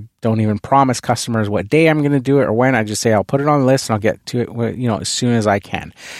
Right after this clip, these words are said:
uh, basically is what I say now. Uh, and I don't even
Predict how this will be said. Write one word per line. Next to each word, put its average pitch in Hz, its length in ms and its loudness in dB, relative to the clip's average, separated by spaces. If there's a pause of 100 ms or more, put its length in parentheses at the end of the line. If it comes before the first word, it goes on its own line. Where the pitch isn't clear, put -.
(180)
uh, 101 300 0
basically 107 720 -2
is 104 160 -4
what 101 240 0
I 95 80 0
say 107 380 -2
now. 85 260 -4 (320)
Uh, 98 220 -2
and 113 120 0
I 113 120 2
don't 120 200 2
even 127 340 -2